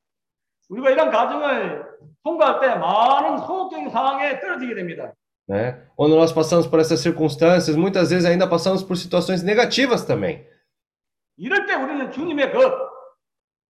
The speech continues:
Speaker 1: 이 주님의 지팡이를 잡아야 합니다.
Speaker 2: Nesse momento, temos que mais ainda depender desse bordão de Deus.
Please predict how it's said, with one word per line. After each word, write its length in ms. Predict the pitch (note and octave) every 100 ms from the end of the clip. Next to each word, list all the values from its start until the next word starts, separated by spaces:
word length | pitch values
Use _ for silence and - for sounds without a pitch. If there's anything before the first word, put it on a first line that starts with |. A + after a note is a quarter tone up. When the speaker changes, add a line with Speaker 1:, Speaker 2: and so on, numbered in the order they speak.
| _ _ _
Speaker 1:
이 180 | A#3+ -
주님의 420 | C4 F4+ F4 -
지팡이를 440 | A3 B3+ D#4 E4+
잡아야 300 | A#3 A#3 A3+
합니다. 200 | F3 D3+ - - - _
Speaker 2:
Nesse 340 | A2+ C#3+ D3+ D#3+
momento, 480 | D3 C#3+ D3 C#3 C#3
temos 280 | E3+ E3+
que 140 | E3+ E3
mais 420 | D#3 E3+ C4+ B3
ainda 560 | A3+ G#3+ A3 A3+ A3+ A3+ - -
depender 540 | E3 F3 E3 D#3 E3+
desse 340 | D#3+ - F3+ E3+
bordão 400 | C#3 C3+ D#3 F3+
de 140 | C3+
Deus. 500 | G#2+ E2 - - _